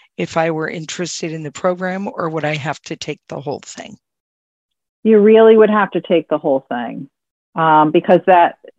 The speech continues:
Speaker 2: it's included in the program, whether you're testing an app on a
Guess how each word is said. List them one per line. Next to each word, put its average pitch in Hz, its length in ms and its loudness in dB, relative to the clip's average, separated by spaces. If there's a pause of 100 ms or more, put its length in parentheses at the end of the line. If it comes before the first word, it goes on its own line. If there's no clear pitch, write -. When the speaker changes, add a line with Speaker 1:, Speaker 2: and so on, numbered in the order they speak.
(200)
Speaker 2:
it's 202 220 0
included 190 500 0
in 180 120 -6
the 165 80 -6
program, 160 460 -2
whether 160 200 -2
you're 160 420 -2
testing 156 760 -8
an 156 320 -4 (480)
app 175 280 2
on 160 180 0
a 156 100 -6